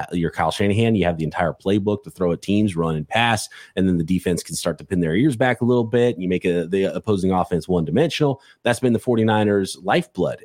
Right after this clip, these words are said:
And so if that's how it plays out, I think it really plays into the forty-niners hands to get that lead early. Whoever gets the lead first is my first key to victory in this game. And the forty-niners have proven this season that they're so much better playing with the lead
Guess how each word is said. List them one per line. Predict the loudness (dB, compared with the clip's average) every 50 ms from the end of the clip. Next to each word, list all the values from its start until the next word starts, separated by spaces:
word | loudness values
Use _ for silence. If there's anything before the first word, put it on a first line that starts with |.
| -2 0
And | 2 2 2 0 -2 -4 _ _ _ _ _
so | -4 -2 0 2 2 2 2 0 -2 _ -8
if | -8 -4 0
that's | 0 0 0 0 0
how | 0 0
it | 0 -2
plays | -2 -2 0 0 2 2
out, | 2 2 2 0
I | 0
think | 0 0 0
it | 0 2
really | 2 0 0
plays | 0 _ 0 0 0 2 2
into | 0 0 0
the | -2 -4
forty-niners | -4 -2 -2 0 2 2 2 2 2 2 2 0 0 -2 -4 -8 -12 _
hands | -4 -2 0 2 2 2 0 0 -2
to | -4 -4
get | -2 -2 -2 -2
that | -2 -2 -2 -2 0
lead | 0 2 2 0 0 0 0
early. | 0 0 0 0 -2 -2
Whoever | -2 0 0 0 0 0
gets | 0 -2 -2 -2
the | -2 0
lead | 2 2 2 2 0 0
first | 0 0 2 2 0 0
is | -2 0 0
my | 2 2 2 0 -2 -4 _ _ _ _ _ -4
first | -2 -2 -2 -4 -6
key | -4 0 0 0
to | 2
victory | 0 0 -2 0 0 2 2
in | 2 2
this | 2 0 -2
game. | -2 -2 -2 -4 -6 -8 _ _ _ _ _ _ _ _ -2
And | 0 2 2 2 0
the | 0
forty-niners | -2 -2 0 0 2 2 2 2 0 0
have | -2 -4 -4 -6
proven | -6 -2 0 0 2 2 2 2 2
this | 0 0 0 0
season | 0 0 2 2 0 0
that | 0 -2
they're | -2 -4
so | -2 -2 -2 0 0
much | 0 0 0 -2 -2 -4
better | -2 0 2 2 0
playing | 0 -2 0 0 2 2 2 2
with | 0 0
the | 0 0
lead | 0 2 2 2 2 2 0 -2